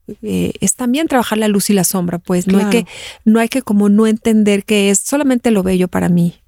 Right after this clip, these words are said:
Speaker 1: No sería como un mundo muy de Barbie, ¿no? Como
Speaker 2: Sí,
Speaker 1: ahora.
Speaker 2: y no, realmente no es el mundo real. Y cuando hablas de las cosas, no son solo las cosas, sino las situaciones.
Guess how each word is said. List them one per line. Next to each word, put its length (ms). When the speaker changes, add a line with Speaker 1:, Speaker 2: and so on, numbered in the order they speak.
Speaker 1:
No 140
sería 240
como 160
un 60
mundo 160
muy 100
de 120
Barbie, 420
¿no? 240
Como 120
Speaker 2:
Sí, 100
Speaker 1:
ahora. 100
Speaker 2:
y 160
no, 440
realmente 500
no 120
es 120
el 80
mundo 260
real. 260
Y 100
cuando 280
hablas 260
de 80
las 240
cosas, 500
no 200
son 180
solo 400
las 240
cosas, 320
sino 220
las 160
situaciones. 800